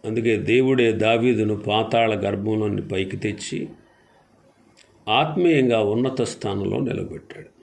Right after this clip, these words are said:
దేవుని ప్రేమ జ్వాల ఎవరి పట్లైనా ఎప్పుడూ కూడా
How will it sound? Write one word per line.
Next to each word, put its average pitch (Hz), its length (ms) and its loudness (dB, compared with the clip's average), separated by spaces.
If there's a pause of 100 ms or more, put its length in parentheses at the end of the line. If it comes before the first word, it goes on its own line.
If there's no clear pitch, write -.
(1600)
దేవుని 151 680 2
ప్రేమ 135 400 2
జ్వాల 110 720 0 (1200)
ఎవరి 104 340 0
పట్లైనా 110 720 -2 (1400)
ఎప్పుడూ 143 480 2
కూడా 123 500 -2